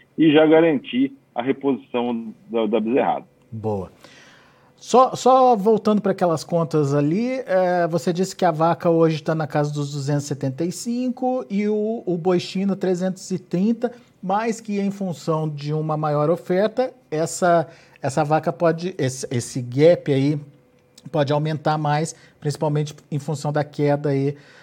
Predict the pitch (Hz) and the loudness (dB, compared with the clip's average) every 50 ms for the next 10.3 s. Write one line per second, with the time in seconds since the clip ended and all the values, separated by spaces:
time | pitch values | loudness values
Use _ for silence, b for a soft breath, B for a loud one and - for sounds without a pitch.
0 | B B B - 131 135 135 131 127 127 127 127 127 127 127 123 120 120 120 117 | B B B -8 -6 -4 -2 0 0 0 2 2 2 2 2 0 0 0 -2 -2
1 | 117 113 113 113 113 - - 135 131 127 131 131 131 - - - 147 147 135 117 | -2 -4 -4 -6 -6 -6 -6 -6 -2 -2 -2 -2 -2 -4 -2 0 2 2 2 0
2 | 107 104 95 98 123 123 123 117 123 120 110 120 - - 127 131 127 131 - 139 | 0 -2 -4 -2 -2 -2 -2 -2 -4 -6 -6 -6 -6 -4 -2 -2 -2 -4 -4 -2
3 | 135 131 135 - - - 113 107 101 90 92 92 - b b b b b b b | -2 -2 -4 -6 -6 -6 -4 -4 -4 -6 -8 -10 -12 b b b b b b b
4 | b b b b - 139 143 147 143 143 143 143 139 139 143 - - _ _ _ | b b b b -4 0 0 2 2 2 2 2 2 0 -2 -4 -8 _ _ _
5 | - 214 - - 294 254 277 302 320 320 302 254 226 240 262 294 285 - 294 285 | -6 -6 -4 -2 -2 0 0 0 0 -2 -2 0 2 2 0 0 -2 -2 -4 -2
6 | 294 285 262 240 208 190 214 233 269 269 269 269 269 269 262 240 233 214 226 - | -2 -2 -2 -2 -2 -2 -2 -2 -2 -2 -2 -2 -2 -2 -2 -2 -2 -2 0 2
7 | 196 214 226 220 - 269 220 214 269 262 262 247 226 202 156 147 190 214 220 208 | 4 4 4 2 0 -8 -8 -6 -4 -4 -2 0 0 0 0 4 4 6 6 6
8 | 180 151 139 127 - 185 180 170 147 131 117 101 101 101 - 110 98 95 87 85 | 4 0 -2 -2 -2 -2 0 0 0 -2 -2 -4 -6 -10 -10 -8 -8 -8 -8 -10
9 | - 101 123 131 131 127 123 117 113 110 127 123 117 143 151 135 135 - - 165 | -12 -8 -6 -4 -4 -2 -4 -4 -6 -6 -6 -4 0 0 0 0 0 -4 -6 -4
10 | 160 143 117 101 92 92 | -2 -2 -2 -4 -6 -10